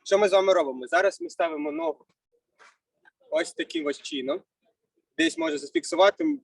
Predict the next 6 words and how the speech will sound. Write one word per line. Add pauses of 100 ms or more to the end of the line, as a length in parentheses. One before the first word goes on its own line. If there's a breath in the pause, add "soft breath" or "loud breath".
(100)
де
вам
буде
вдобніше. (480)
Можна
поставити